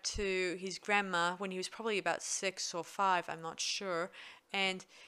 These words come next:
he, he then, Jesus then recollects, uh, tells him about how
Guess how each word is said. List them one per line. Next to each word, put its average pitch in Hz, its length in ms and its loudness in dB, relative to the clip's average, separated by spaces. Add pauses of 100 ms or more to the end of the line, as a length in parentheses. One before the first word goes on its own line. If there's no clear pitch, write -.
(140)
he, 202 520 -4 (380)
he 220 160 -8
then, 208 380 2 (320)
Jesus 208 300 2
then 208 320 4
recollects, 190 920 2
uh, - 80 -6 (460)
tells 214 320 2
him 208 80 -2
about 185 240 8
how 185 280 4